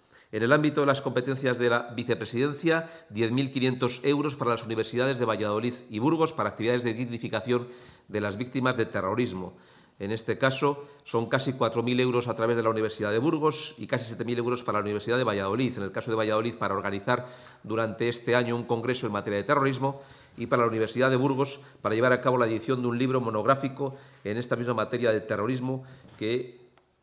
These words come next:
se pondrá en práctica a través de la mencionada universidad. En el caso ya de la Consejería de Presidencia, la Junta promueve la protección de las personas defensoras de los derechos humanos y la difusión de su trabajo.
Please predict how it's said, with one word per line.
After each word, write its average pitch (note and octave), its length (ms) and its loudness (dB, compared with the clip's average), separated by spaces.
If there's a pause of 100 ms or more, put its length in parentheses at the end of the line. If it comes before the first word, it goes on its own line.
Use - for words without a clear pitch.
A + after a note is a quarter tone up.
(240)
se - 160 -10
pondrá A2+ 460 0
en B2 180 0
práctica A2+ 640 -4
a G#2+ 60 -2
través G#2 300 -2
de G#2+ 80 -4
la A2+ 220 -2
mencionada G#2+ 640 -4
universidad. G2 760 -6 (380)
En G2+ 140 -8
el G#2 180 -6
caso C3+ 560 0 (300)
ya A#2+ 180 8
de C3 80 8
la A#2 140 4
Consejería A#2+ 720 2
de A2+ 100 -2
Presidencia, D#3 960 0 (440)
la G#2 120 -2
Junta C3 480 2
promueve D3+ 800 4 (100)
la G#2+ 140 -2
protección C#3 480 -2
de C#3+ 80 0
las B2+ 140 0
personas C#3 420 -2
defensoras B2+ 560 0
de B2 80 2
los G#2+ 80 -2
derechos G#2 260 -6
humanos C3+ 380 0
y B2+ 40 -4
la A2+ 60 0
difusión G#2+ 380 -4
de B2 80 0
su D3+ 160 -6
trabajo. G#2 560 -2